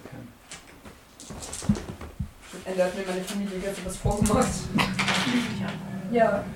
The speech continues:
Speaker 1: Du hörst ein Knacken in der Leitung. Äh,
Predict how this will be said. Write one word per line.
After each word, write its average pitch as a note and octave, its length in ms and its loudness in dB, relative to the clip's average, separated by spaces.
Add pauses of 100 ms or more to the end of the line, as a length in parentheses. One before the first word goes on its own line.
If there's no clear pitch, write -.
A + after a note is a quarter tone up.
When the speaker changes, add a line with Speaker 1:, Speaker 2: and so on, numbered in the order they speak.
(1500)
Speaker 1:
Du C3+ 340 6
hörst B2 420 0
ein B2 200 -4
Knacken D3 460 -2
in G2 160 2
der F#2+ 140 0
Leitung. G2+ 520 0 (1300)
Äh, F#3 200 12